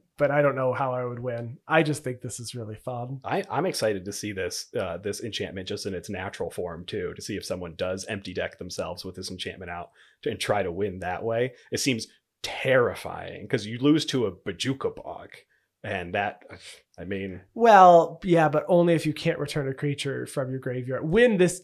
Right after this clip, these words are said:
Speaker 1: trigger goes off.
Speaker 2: Yes, like, once, once it's ready to start reanimating, someone can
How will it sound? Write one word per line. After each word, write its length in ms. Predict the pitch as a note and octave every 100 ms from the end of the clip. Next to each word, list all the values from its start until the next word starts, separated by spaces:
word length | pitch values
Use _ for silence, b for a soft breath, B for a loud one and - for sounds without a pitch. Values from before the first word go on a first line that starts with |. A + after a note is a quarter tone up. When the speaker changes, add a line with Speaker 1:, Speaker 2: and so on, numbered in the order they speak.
| -
Speaker 1:
trigger 320 | - D#3+ D3+
goes 300 | C#3+ C3+ C3 -
off. 280 | A#2 A2 A2+
Speaker 2:
Yes, 380 | B2+ E2+ - -
like, 200 | A#2 A#2+
once, 280 | C3+ F3 C3+
once 280 | C3 F3
it's 160 | F3+ -
ready 280 | A#2 A2+ C3+
to 100 | B2
start 260 | - A#2+
reanimating, 640 | A2 G2+ G2+ A#2 B2 C3+ C#3+
someone 380 | C3+ B2 A#2+ A#2
can 300 | A2+ G#2